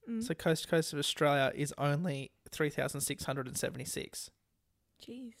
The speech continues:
Speaker 1: Far out.
Speaker 2: Yeah.
Speaker 1: I could not walk from Sydney to Perth in more, in
Speaker 2: And
Speaker 1: less
Speaker 2: then
Speaker 1: than sixty days.
Speaker 2: and then an extra fifteen hundred kilometers on top of that.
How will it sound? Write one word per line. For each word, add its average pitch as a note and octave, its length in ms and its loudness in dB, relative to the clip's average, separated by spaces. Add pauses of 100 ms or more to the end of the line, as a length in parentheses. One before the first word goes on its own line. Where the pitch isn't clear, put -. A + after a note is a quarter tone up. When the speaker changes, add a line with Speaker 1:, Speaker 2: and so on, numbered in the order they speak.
(3500)
Speaker 1:
Far C#4+ 320 -2
out. C4+ 360 -6 (180)
Speaker 2:
Yeah. C#3+ 400 4 (460)
Speaker 1:
I A#3 140 -2
could D4+ 200 -6
not G#3 240 -4
walk F#3+ 240 -8
from G3 160 -12
Sydney F#3 280 -10
to F3+ 100 -12
Perth - 300 -14
in F#3 280 -12 (340)
more, F#3+ 380 -10 (180)
in G3 80 0
Speaker 2:
And E3+ 140 8
Speaker 1:
less E3+ 60 6
Speaker 2:
then E3 280 10
Speaker 1:
than D#3 80 4
sixty - 300 -8
days. - 260 -14 (160)
Speaker 2:
and D#3+ 180 8
then D3+ 440 6 (360)
an E3 140 6
extra C#3 540 4
fifteen D#3 260 0
hundred C#3 300 0
kilometers - 580 -4 (520)
on B2 160 -2
top - 180 -6
of - 80 -8
that. - 160 -10